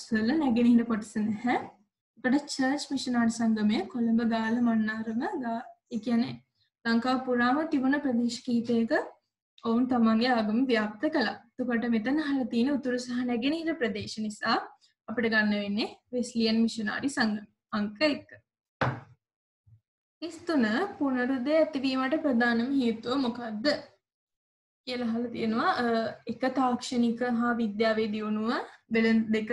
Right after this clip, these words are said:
වි-, වෙළඳාම දියුණු වීම හා නව ධනවතුන් බිහිවීම, තුන කොන්ස්ටන්තිනෝපලය තුරු-, තුර්කි මුස්ලිම් වරුන්ට අත්වීම, හතර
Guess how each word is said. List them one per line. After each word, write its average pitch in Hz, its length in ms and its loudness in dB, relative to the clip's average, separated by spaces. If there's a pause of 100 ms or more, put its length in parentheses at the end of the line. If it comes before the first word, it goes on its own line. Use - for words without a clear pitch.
වි-, 226 220 0 (120)
වෙළඳාම 220 480 2 (100)
දියුණු 220 240 2
වීම 220 220 0
හා 233 180 2
නව 226 240 2
ධනවතුන් 214 580 0
බිහිවීම, 226 540 0 (1200)
තුන 240 200 4
කොන්ස්ටන්තිනෝපලය 233 1160 2 (140)
තුරු-, 233 300 0 (960)
තුර්කි 240 260 -2
මුස්ලිම් 247 400 2
වරුන්ට 233 300 0
අත්වීම, 240 420 -2 (120)
හතර 247 400 0